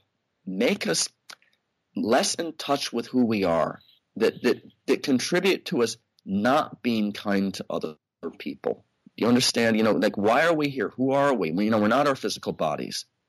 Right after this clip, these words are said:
You know, and there's, like, higher, a higher purpose, you know, to love God, to serve God, to elevate ourselves. And so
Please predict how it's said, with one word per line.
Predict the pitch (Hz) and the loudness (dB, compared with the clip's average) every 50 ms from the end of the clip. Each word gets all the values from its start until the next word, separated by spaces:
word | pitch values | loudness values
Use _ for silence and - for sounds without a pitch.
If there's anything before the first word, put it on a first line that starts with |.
| _ _ | _ _
You | - 95 | -4 0
know, | 104 95 98 107 | 0 2 2 2
and | 101 104 | 2 2
there's, | 107 104 98 98 98 | 2 2 2 0 -2
like, | 101 90 - | -4 -4 -4
higher, | - 127 131 135 135 - - | -2 0 0 2 2 0 -2
a | 95 | -4
higher | 95 - 127 139 139 143 | -4 0 0 0 0 0
purpose, | - - 139 147 156 - - 82 - - - - | -2 -2 -2 -2 -2 -4 -6 -8 -8 -10 -10 -8
you | 85 | -6
know, | 90 90 | -4 -2
to | 87 | 0
love | 90 101 113 117 - - | 2 2 2 2 0 0
God, | 98 92 85 - | -2 0 -2 -2
to | - - | -4 -6
serve | - - 120 127 131 131 127 - | -4 0 0 2 0 0 -2 -4
God, | 87 73 60 53 - _ _ _ _ _ _ - | -2 -2 -2 -2 -4 _ _ _ _ _ _ -12
to | - - - | -10 -4 0
elevate | 110 120 139 127 120 101 87 | 2 2 2 2 2 2 0
ourselves. | 80 71 71 - - - - - - - - - _ _ _ _ _ _ _ _ _ _ _ _ | 0 -2 -2 -4 -6 -6 -6 -6 -8 -10 -14 -14 _ _ _ _ _ _ _ _ _ _ _ _
And | - 120 117 117 | -2 0 0 2
so | - 117 78 - | 2 0 0 0